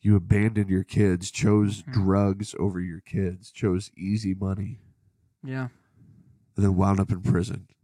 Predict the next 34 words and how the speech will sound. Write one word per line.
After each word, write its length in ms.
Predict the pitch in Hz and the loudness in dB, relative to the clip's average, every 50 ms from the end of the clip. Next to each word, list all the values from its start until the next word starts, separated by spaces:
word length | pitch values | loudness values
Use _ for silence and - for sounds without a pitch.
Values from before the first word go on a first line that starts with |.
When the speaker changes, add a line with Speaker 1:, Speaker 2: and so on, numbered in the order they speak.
| _ _ | _ _
Speaker 1:
And 80 | 95 107 | 0 2
these 160 | 110 107 - | 2 0 0
kids 200 | - - 113 101 - | 0 -2 -2 -2 -2
are 40 | 92 | -2
growing 280 | 98 98 95 92 92 98 | 0 0 2 2 2 0
up 100 | 98 92 | 0 0
without 340 | - - - 92 90 92 - | -2 -2 -2 -2 -2 -2 -2
their 120 | 92 87 | -2 -2
father. 480 | 90 - 90 87 85 82 85 104 - - _ _ _ _ _ _ - | -2 -4 -6 -6 -8 -10 -12 -14 -14 -16 _ _ _ _ _ _ -8
Speaker 2:
Knowing 480 | 127 127 131 131 127 131 131 123 117 | -4 0 0 2 2 2 0 0 -2
what 280 | 117 117 117 107 104 117 | 0 0 -2 -2 -4 -8
he 100 | 120 113 | -8 -8
did. 200 | - - 127 - - - _ _ _ - - | -8 -8 -12 -12 -16 -20 _ _ _ -14 -12
Speaker 1:
Knowing 340 | 92 90 92 92 95 104 101 | -6 -4 0 0 2 2 0
what 120 | 98 85 95 | 0 0 0
he 80 | 107 95 | 0 0
did. 220 | 104 107 101 92 - - _ - | 2 0 0 0 -4 -10 _ -20
Speaker 2:
Ugh. 200 | - - - - - _ _ _ _ _ _ _ _ _ _ _ _ | -18 -18 -18 -18 -20 _ _ _ _ _ _ _ _ _ _ _ _
Speaker 1:
Thankfully, 600 | _ - 107 117 127 110 101 120 110 98 98 98 | _ 2 2 2 2 2 0 0 0 2 2 2
their 180 | 92 98 92 | 0 0 -2
mother 340 | 90 95 101 101 104 107 98 | -2 -2 -2 0 2 0 0
got 240 | 92 98 92 92 92 | 0 -2 -2 -2 -2
out 200 | 92 92 98 101 | 0 2 2 2
of 120 | 95 92 | 2 0
it 140 | 87 85 - | -2 -6 -8
'cause 240 | - - 92 92 - | -6 -8 -8 -8 -6
he 120 | - - 98 | -6 -6 -4
pulled 260 | - - 101 92 92 | -4 -4 -4 -2 -2
her 240 | 127 90 92 101 95 | -4 -4 -4 -4 -4
into 340 | 85 82 92 - - 85 82 | -6 -8 -12 -8 -6 -6 -6
it. 100 | 78 - | -6 -8
She 180 | - - 95 95 | -12 -12 -12 -10
chose 300 | - - 95 95 95 - | -4 -4 -4 -4 -4 -6
the 280 | - 90 90 95 104 | -10 -12 -12 -12 -14